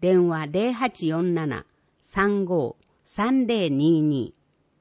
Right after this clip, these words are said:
芸術文化センターポポロ。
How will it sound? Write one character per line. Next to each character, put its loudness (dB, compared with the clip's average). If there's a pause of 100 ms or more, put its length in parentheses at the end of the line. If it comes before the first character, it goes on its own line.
(1500)
芸 -2
術 -6
文 -4
化 -6
セ -4
ン -4
タ -12
ー -20
ポ -8
ポ -2
ロ。 -12